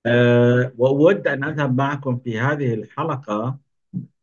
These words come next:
إلى فنان يمني، فنان يمني رائع جدًا، آه، الفنان اليمني عبد الجبار نعمان. آه، الأستاذ عبد الجبار نعمان هو من مواليد ألف وتسعمية وتسعة وأربعين، وتوفى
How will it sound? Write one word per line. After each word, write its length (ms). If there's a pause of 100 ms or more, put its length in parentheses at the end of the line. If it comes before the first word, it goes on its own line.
(220)
إلى 560
فنان 420
يمني، 500
فنان 300
يمني 340
رائع 360
جدًا، 340 (280)
آه، 200
الفنان 480
اليمني 380
عبد 220
الجبار 480
نعمان. 460 (1300)
آه، 140
الأستاذ 360
عبد 200
الجبار 420
نعمان 380
هو 160
من 140
مواليد 380
ألف 200
وتسعمية 460
وتسعة 560
وأربعين، 800
وتوفى 760